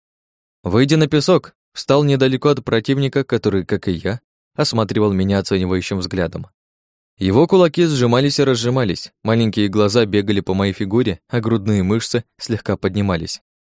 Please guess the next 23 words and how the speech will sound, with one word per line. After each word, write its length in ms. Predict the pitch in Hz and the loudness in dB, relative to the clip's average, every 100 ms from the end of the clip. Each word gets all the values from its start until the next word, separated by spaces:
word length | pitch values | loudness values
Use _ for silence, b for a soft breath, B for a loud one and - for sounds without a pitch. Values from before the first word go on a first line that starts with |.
| _ _ _ - | _ _ _ -2
Он 180 | 131 | 2
явно 340 | 143 147 151 165 | 4 2 2 2
был 140 | 151 | 0
спокоен 460 | - 143 - 98 87 | 0 -4 0 0 0
и 40 | |
не 100 | 87 | -4
напряжён. 540 | 87 - 113 101 85 - _ _ _ _ _ _ - | -4 -4 -4 -4 -8 -12 _ _ _ _ _ _ -4
И 100 | 98 | -2
самое 380 | - 98 95 92 | 2 2 2 2
главное, 560 | 90 101 113 87 - _ | 0 0 -2 -4 -6 _
я 140 | 110 | -4
не 120 | 101 92 | -2 -2
слышал 400 | 92 110 131 110 | 0 0 0 -2
звука 380 | 92 101 123 | -2 -4 -4
сервоприводов, 800 | 117 113 123 - 156 110 85 - _ _ _ - | -4 -2 -2 -2 -2 -2 -2 -8 _ _ _ -6
да 120 | 107 | -2
и 40 | |
вообще 300 | 107 101 165 | -2 0 0
какого-либо 560 | 156 156 143 123 117 117 | 0 0 0 0 2 0
звука, 360 | 104 98 - - | 0 -4 -4 -8
который 280 | - 110 104 | -8 -4 -2
можно 300 | 98 95 92 | 0 0 -2
определить 540 | 85 104 98 95 85 | -2 -4 -2 -2 -4